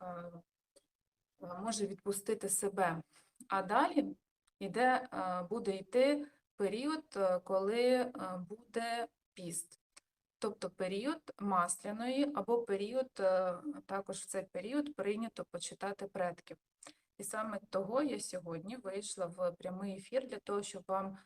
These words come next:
розказати, що з завтрашнього дня я планую серію, е, прямих ефірів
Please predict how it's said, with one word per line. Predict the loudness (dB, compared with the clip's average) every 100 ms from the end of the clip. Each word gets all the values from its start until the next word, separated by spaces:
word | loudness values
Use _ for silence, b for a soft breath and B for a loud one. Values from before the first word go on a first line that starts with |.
| B B B
розказати, | 0 0 0 -4 -4 -2 2 0
що | 0 -4
з | 0
завтрашнього | 0 0 -8 -10 -12 -10
дня | -10 -2 2 2 0 B B -12
я | -4 -4
планую | -2 -6 -6 -14 _ -8 -4 -4
серію, | -6 0 2 2 0 -4 -4 -4
е, | -10 -12 -8 -8 -6 -8 -10 -6
прямих | -2 -2 -4 -6
ефірів | -10 -10 -6 -6